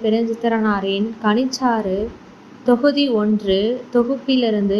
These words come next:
இருவேறு தலைப்பில் உள்ள பாடல்கள், தமிழ்த்தாய் வாழ்த்து, முந்துற்றோம்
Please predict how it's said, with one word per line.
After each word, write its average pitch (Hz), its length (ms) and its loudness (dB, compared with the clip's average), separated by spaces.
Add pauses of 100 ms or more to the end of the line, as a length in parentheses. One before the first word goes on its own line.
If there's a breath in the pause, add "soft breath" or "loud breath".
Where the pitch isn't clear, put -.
(100)
இருவேறு 254 480 0
தலைப்பில் 214 460 -2
உள்ள 202 200 0
பாடல்கள், 190 800 -2 (580)
தமிழ்த்தாய் 233 540 2
வாழ்த்து, 196 600 -2 (220)
முந்துற்றோம் 247 680 0